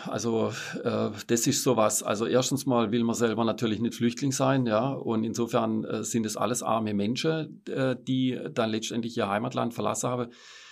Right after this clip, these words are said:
Also sagen wir es mal so, ich würde von der großen Politik, äh, bevor ich jetzt da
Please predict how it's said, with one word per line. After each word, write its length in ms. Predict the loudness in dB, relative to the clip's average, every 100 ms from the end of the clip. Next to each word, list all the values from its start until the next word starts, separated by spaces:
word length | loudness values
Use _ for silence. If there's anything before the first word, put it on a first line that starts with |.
| -20 -20 _
Also 460 | 2 4 6 4 4
sagen 260 | 0 2
wir 60 | 0
es 80 | 2
mal 120 | 2
so, 460 | 2 0 0 -6 -14 _ _ _ _ _ -6
ich 260 | -4 2
würde 260 | 4 6 4
von 240 | 0 0
der 80 | 0
großen 400 | 0 0 0 -2
Politik, 680 | -2 -2 -2 -2 -2 -12 -6
äh, 200 | -4 -2
bevor 320 | -4 0 0
ich 80 | 0
jetzt 260 | -2 -4 -2
da 260 | 0 -2